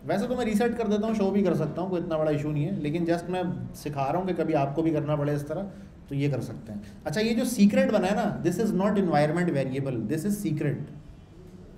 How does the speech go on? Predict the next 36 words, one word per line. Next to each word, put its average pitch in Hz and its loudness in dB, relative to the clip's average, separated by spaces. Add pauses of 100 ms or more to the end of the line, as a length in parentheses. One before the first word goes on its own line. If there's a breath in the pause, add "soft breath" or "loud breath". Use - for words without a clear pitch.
(760)
अब 170 0
मैं 240 4
क्या 240 6
करूँगा, 160 4
अब 139 -2
मैं 190 2
एक 190 2
environment 170 4
variable 208 6
बनाऊँगा 202 2 (300)
और 185 0
उसको 180 0 (420)
link 156 4
करवा 202 4
दूंगा 185 2
secret 147 -2
के 127 -4
साथ। 113 -6
अच्छा, 160 0
ये 208 6
मैं 214 2
direct 175 4
भी 190 4
कर 170 2
सकता 151 -2
था, 170 -2 (200 loud breath)
मिसाल 151 0
के 175 4
तौर 180 2
पे 180 0
एक 175 0
नया 170 2
दोबारा 165 6
create 180 6
मारा 117 0
मैंने, 113 -6